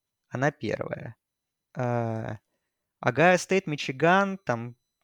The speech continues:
ну, пусть будет, я не знаю, пусть Мичиган будет, окей. Тринадцать ноль, они в плей-офф вторые.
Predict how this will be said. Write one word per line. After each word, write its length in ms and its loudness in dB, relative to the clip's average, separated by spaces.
ну, 340 -2
пусть 360 -2
будет, 500 -4
я 80 -2
не 100 -6
знаю, 500 0
пусть 160 2
Мичиган 520 0
будет, 260 -14
окей. 400 -12
Тринадцать 560 2
ноль, 360 -2
они 720 -2
в 200 -20
плей-офф 320 2
вторые. 600 -2